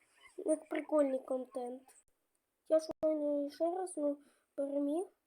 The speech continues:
Тепер в комп треба зайти.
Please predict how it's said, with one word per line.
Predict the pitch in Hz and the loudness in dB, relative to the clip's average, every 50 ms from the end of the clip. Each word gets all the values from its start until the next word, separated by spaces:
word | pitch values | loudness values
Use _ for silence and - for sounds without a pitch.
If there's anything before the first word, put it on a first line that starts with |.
| _ _ _ _ _ _ - - _ _ _ _ _ _ _ - | _ _ _ _ _ _ -20 -20 _ _ _ _ _ _ _ -14
Тепер | - 285 311 330 339 | -4 0 0 0 0
в | - - | 0 0
комп | - 311 294 285 - - | 2 2 2 2 0 -8
треба | 285 262 - 269 | -10 -8 -6 -6
зайти. | 262 - 254 247 - - - 247 247 277 | -6 -6 -8 -10 -10 -10 -12 -10 -10 -12